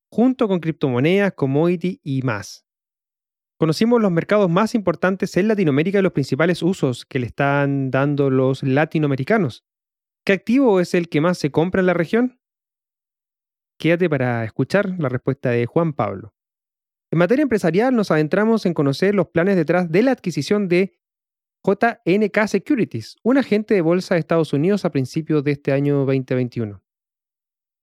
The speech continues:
Juan Pablo también nos compartió la visión y próximos pasos de Uphold para este año. Para terminar conversando sobre su opinión personal en materia de lo que estamos viviendo del criptomercado, DeFi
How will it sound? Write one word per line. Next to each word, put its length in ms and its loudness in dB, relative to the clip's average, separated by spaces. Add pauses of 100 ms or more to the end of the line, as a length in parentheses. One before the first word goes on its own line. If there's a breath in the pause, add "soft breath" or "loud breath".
(300)
Juan 120 0
Pablo 220 2
también 300 0
nos 80 0
compartió 460 -2
la 80 2
visión 400 0
y 100 -4
próximos 420 -2
pasos 440 -2
de 120 0
Uphold 460 -2
para 160 -2
este 180 -4
año. 320 0 (680)
Para 140 0
terminar 320 2
conversando 460 0
sobre 280 0
su 100 -4
opinión 360 0
personal 520 0
en 80 0
materia 440 0
de 80 0
lo 100 -2
que 80 -4
estamos 260 -2
viviendo 400 0
del 140 -2
criptomercado, 720 -2
DeFi 640 -4